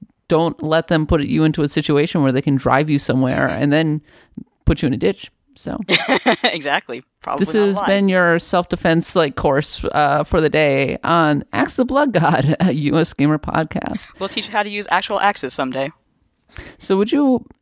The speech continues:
Speaker 1: so, so, okay, so Undertale is the first instance in which you can actually play it on the Vita, but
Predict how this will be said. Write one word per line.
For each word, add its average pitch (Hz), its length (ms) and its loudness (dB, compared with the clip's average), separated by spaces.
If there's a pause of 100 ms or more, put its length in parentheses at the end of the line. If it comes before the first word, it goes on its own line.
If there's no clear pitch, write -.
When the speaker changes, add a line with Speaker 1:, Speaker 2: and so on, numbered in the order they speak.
(220)
Speaker 1:
so, - 180 -4 (120)
so, 170 220 0
okay, 156 340 -2
so 165 520 2 (440)
Undertale 175 720 2
is 143 300 2
the 147 100 -2
first - 680 -2
instance 151 600 0
in 143 60 0
which 147 200 0
you - 60 -8
can 147 100 0
actually 143 260 -2
play 143 180 -2
it 135 60 0
on 135 120 2
the 131 80 0
Vita, 131 360 0
but 151 220 -2